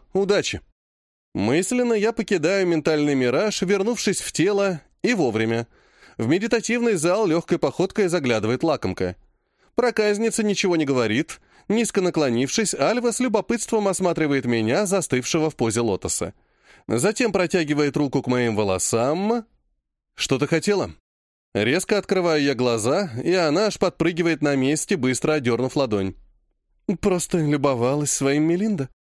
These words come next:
Воркует эта остроухая озорница. «А вообще тебе письмо пришло из Кремля». Она передаёт конверт. Распечатываю и достаю письмо с двуглавым львом на бланке. Пробегаюсь глазами по строчкам.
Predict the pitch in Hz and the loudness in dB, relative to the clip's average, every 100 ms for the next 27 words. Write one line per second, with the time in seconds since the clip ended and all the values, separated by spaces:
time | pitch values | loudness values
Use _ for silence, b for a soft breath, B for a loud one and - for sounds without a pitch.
0 | _ _ _ - 147 170 156 208 247 165 | _ _ _ -4 0 0 0 0 0 0
1 | 160 180 170 185 160 113 135 123 117 139 | 0 0 0 0 0 0 0 0 0 0
2 | 131 95 - 95 - _ _ _ _ - | 0 -2 -4 -6 -10 _ _ _ _ -2
3 | 151 139 139 - 208 190 156 165 - 139 | 0 0 0 -2 -2 0 -2 -2 0 0
4 | 123 117 131 117 - 117 110 110 - _ | 0 -2 0 -2 0 -2 0 -4 -6 _
5 | _ _ b b b - 113 208 269 233 | _ _ b b b -4 0 0 0 0
6 | 233 226 220 170 139 - - _ _ _ | 0 0 0 0 -2 -4 -16 _ _ _
7 | - 135 135 - 127 - 98 - 165 247 | -2 0 0 -2 -2 0 0 0 0 2
8 | 247 214 - 196 208 180 165 143 180 208 | 2 0 0 0 0 -2 -2 0 0 0
9 | 151 160 139 151 143 131 123 110 143 170 | 0 0 2 0 2 0 0 0 0 0
10 | 147 135 131 95 - 85 _ _ _ _ | 0 0 -2 -2 -4 -6 _ _ _ _
11 | _ - 220 202 143 190 208 185 196 139 | _ -2 0 0 2 2 0 0 0 2
12 | 131 135 151 - 120 107 110 107 | 0 0 -2 0 -2 -2 -4 -4